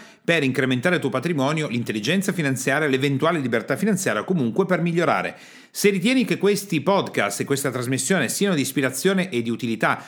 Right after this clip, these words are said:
per il tuo business, allora ti chiedo di lasciare le tue stelline di gradimento, cinque sono meglio, e anche e soprattutto la tua recensione per iscritto, che ci aiuta a stare in alto nelle classifiche di iTunes ed ispirare altri imprenditori, professionisti e dipendenti,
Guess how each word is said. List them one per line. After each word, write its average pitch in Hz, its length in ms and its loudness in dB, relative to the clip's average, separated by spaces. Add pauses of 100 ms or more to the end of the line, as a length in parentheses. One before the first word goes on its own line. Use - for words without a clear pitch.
(180)
per 139 140 4
il 120 100 0
tuo 202 160 4
business, 202 420 0
allora 175 200 2
ti 151 120 -4
chiedo 175 260 0
di 123 80 -2
lasciare 117 500 2
le 107 100 -2
tue 127 140 -2
stelline 156 360 0
di 135 80 0
gradimento, 127 600 -2
cinque 135 340 -2
sono 101 200 -4
meglio, 127 400 0 (400)
e 202 380 2
anche 233 500 2
e 120 140 -2
soprattutto 101 680 -2
la 202 140 2
tua 202 180 2
recensione 143 560 0
per 196 200 4
iscritto, 190 760 0 (200)
che 123 140 -2
ci - 120 -2
aiuta 147 260 2
a - 20 0
stare 123 220 -2
in 120 80 0
alto 143 340 2
nelle 101 160 -4
classifiche 110 600 -2
di 117 200 0
iTunes 156 600 0
ed 113 160 -2
ispirare 123 420 0
altri 160 320 0
imprenditori, 123 600 0
professionisti 113 680 -4
e 120 140 -4
dipendenti, 98 680 -4